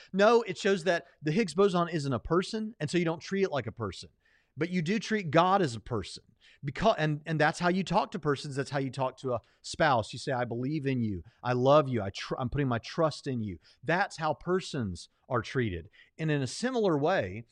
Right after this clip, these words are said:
when we're talking about, um, emotional things, there are, uh, persons that I will come to know purely for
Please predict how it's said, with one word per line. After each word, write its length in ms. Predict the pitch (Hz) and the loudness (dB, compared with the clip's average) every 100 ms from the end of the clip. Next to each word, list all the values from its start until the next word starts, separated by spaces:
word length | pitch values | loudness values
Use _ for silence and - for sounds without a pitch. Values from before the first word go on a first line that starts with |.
| _ | _
when 160 | 151 170 | -4 -2
we're 80 | 160 | -2
talking 460 | 180 196 214 208 | 0 0 0 -2
about, 420 | 165 143 143 135 - | 0 0 2 -2 -4
um, 400 | 135 127 117 113 _ _ _ 185 | -2 0 -2 -6 _ _ _ 0
emotional 680 | 165 165 214 226 156 107 - | 2 4 2 -2 -4 -6 -4
things, 340 | 107 101 - _ - _ - - | -4 -4 -10 _ -20 _ -18 0
there 340 | 127 294 - | 8 8 8
are, 440 | 180 240 214 165 - _ - | 2 4 4 0 -4 _ -4
uh, 320 | 147 127 120 113 _ | 2 4 2 -2 _
persons 580 | - 220 214 139 117 120 | 0 2 2 0 -2 0
that 100 | 131 | 4
I 120 | 135 | 4
will 140 | 170 156 | 4 0
come 240 | 160 151 | -2 -2
to 100 | 123 | -2
know 440 | 117 151 95 92 117 _ _ _ | -2 0 -2 -4 -14 _ _ _
purely 440 | - 262 247 190 160 | -4 2 6 6 4
for 460 | 160 143 135 131 | 2 4 4 2